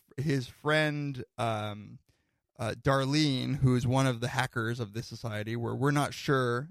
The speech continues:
if, sh-, at first at least, it was, I'm not sure if she's real or not. But then in this third episode, all of a sudden, she,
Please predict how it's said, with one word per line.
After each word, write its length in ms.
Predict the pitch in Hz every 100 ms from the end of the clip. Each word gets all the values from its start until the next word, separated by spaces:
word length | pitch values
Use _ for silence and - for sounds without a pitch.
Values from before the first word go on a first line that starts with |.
| -
if, 140 | 131
sh-, 140 | - - 117
at 160 | 113 -
first 480 | 165 170 147 156 -
at 80 | -
least, 360 | 123 120 -
it 80 | -
was, 200 | 123 117 -
I'm 220 | 127 127
not 240 | 127 104 -
sure 220 | - 117
if 80 | 113
she's 200 | 117 -
real 220 | 110 110
or 40 | 110
not. 220 | 113 - _ _ _ _
But 280 | 160 151 143 _ _ _ _ _ _ 165
then 260 | 208 277
in 120 | 202
this 120 | 196 -
third 200 | 240 262
episode, 280 | - 170
all 120 | 170 180
of 60 |
a 40 | 170
sudden, 420 | 190 185 165 -
she, 400 | - 165 160 156